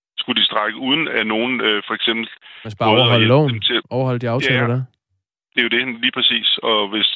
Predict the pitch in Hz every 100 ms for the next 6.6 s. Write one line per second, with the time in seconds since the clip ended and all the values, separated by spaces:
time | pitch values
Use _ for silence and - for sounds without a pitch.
0 | - 117 117 135 156 110 87 - _ -
1 | - 117 113 110 120 123 123 110 98 107
2 | 104 107 113 131 113 113 - - - _
3 | _ 120 107 101 127 104 113 127 113 110
4 | 107 110 - 110 98 107 - 107 101 92
5 | - - 107 101 101 98 104 104 123 110
6 | 101 98 95 90 - 101